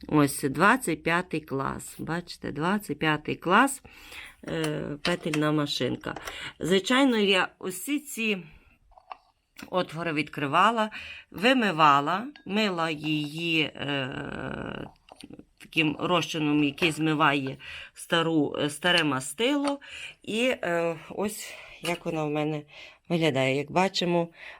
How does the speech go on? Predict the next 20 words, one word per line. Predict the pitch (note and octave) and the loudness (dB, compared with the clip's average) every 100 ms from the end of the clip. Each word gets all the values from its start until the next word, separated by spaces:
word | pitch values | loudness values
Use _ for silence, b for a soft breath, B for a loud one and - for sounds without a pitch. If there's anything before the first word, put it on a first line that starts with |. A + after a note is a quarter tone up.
| B | B
вона | E3+ D3+ | 0 4
досить | E3+ D#3+ D3+ - | 4 4 2 0
чистенька | D3 - G3+ A3+ C4 B3+ | -2 0 4 4 4 0
вже, | A#3+ B3 C4 B3+ B B B B B | 0 4 2 2 B B B B B
працює | - G3 F#3 - G3+ A3 A3 B3 B3 C4+ - - - | 2 4 4 0 2 2 4 2 0 -2 -12 -16 -14
без, | D#3 D#3+ F#3+ F#3+ - - | -14 -2 2 2 -2 -2
е, | F3 E3+ E3+ F3+ C#3+ B B B B B - | 0 0 -4 -8 -8 B B B B B -10
ну, | - F3+ A#3 - - - - | -6 0 0 0 -8 -18 -12
скажімо | - D4 D4+ D4 | 0 4 4 4
так, | A#3+ A3+ | 4 4
ще | D#4+ | 2
настроювати | D#4+ C4 - C4+ C4 A3 G3+ G#3 F#3+ | 2 0 0 2 4 4 2 -2 -4
її | F3+ F3+ | -2 -2
треба, | F3+ B3+ C#4 D4+ C#4+ | 0 2 2 2 0
треба, | C4 G#3+ G#3+ F#3 F#3 | -2 0 2 2 0
треба | F3 F3 D#3 E3 - E3+ | 2 2 2 0 0 -2
ще, | - F3 | 0 0
звичайно, | D#3 D#3 F#3 F3+ E3+ D#3+ D3+ - | 0 -2 2 2 2 -2 -6 -4
підрегулювати | F3 E3 - - - - - - - D#3+ D#3 D3+ D#3+ D#3 F3 A#3+ - B3+ | 0 0 -2 -16 -16 -14 -14 -10 0 4 4 4 4 6 6 6 4 0
її. | B3 A#3 A#3+ | -2 0 0